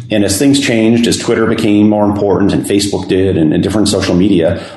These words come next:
the idea that subscribers or followers were more important than raw traffic is something I've always stuck with because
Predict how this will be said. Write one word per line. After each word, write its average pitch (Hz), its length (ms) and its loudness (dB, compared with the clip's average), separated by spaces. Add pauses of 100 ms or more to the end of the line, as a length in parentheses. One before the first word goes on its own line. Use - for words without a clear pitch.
the 104 220 2
idea 95 580 2
that - 580 -2
subscribers 95 920 0
or 90 80 -2
followers 90 1000 -2 (640)
were 92 140 -2
more 104 260 0
important 101 400 -2
than 87 180 -2
raw 95 220 0
traffic 107 640 -4
is - 80 -4
something 104 260 0
I've 92 120 -2
always 104 200 0
stuck - 260 -4
with - 320 -4 (420)
because 92 840 -2